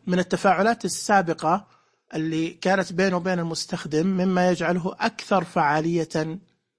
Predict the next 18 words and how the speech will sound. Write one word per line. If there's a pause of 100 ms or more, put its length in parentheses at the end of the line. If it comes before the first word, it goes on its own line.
مع
مرور (160)
الوقت. (380)
تذكروا
مثال
القائمة
المقاضي
اللي
ذكرتها
لكم
في
أول، (480)
آه،
دقائق؟ (580)
الآن
هو
أخذها
كتبها،